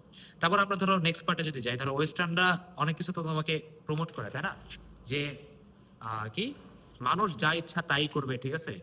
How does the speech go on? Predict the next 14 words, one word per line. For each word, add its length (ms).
"আমরা 220
তো 160
ফ্রি", 480
ঠিক 100
আছে? 200
তারপর 260
কি, 320
আরো 220
অনেক 220
ধরনের 240
কথা 240
আছে 180
যে, 240
আহ, 280